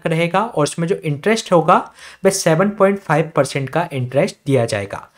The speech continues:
लेकिन इसके अंतर्गत कोई टैक्स, टैक्स जो बेनिफिट हैं, वो नहीं दिए जाएंगे, लेकिन इसके अंतर्गत आपको जो मीडियम स्तर में इसमें जो पार्शियल विड्रॉल का इसके अंतर्गत प्रावधान किया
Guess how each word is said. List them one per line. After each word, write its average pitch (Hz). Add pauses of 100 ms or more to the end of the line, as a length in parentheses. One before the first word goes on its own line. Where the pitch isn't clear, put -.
(260)
लेकिन 247
इसके 240
अंतर्गत 240
कोई 214
टैक्स, 190 (160)
टैक्स 165
जो 165
बेनिफिट 151
हैं, 190
वो 143
नहीं 165
दिए 175
जाएंगे, 165
लेकिन 151
इसके 185
अंतर्गत 160 (300)
आपको 165
जो 226
मीडियम 156
स्तर 185
में 185
इसमें 180
जो 196
पार्शियल 139
विड्रॉल 135
का 160
इसके -
अंतर्गत 131
प्रावधान 117 (140)
किया 135